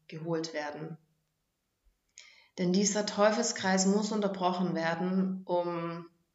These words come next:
andere beziehungsweise positive Erfahrungen zu machen,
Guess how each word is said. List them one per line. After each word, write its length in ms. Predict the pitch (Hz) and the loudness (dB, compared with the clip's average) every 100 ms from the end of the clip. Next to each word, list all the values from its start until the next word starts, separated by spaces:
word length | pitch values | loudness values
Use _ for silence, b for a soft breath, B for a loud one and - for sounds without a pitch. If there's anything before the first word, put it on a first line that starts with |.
| _ _ _ _ _ _ - | _ _ _ _ _ _ -2
andere 1000 | 180 214 247 214 165 165 190 247 262 - - - | 2 4 4 2 2 2 2 0 -4 -10 -18 -16
beziehungsweise 720 | - 185 180 - 170 170 165 | -8 -6 -4 -4 -6 -6 -8
positive 880 | - 196 254 277 196 185 165 156 156 | -2 0 2 2 0 -4 -6 -10 -8
Erfahrungen 600 | 156 - 160 165 165 165 | -10 -10 -10 -8 -8 -10
zu 140 | - | -10
machen, 460 | 151 156 - 170 185 | -12 -12 -16 -20 -20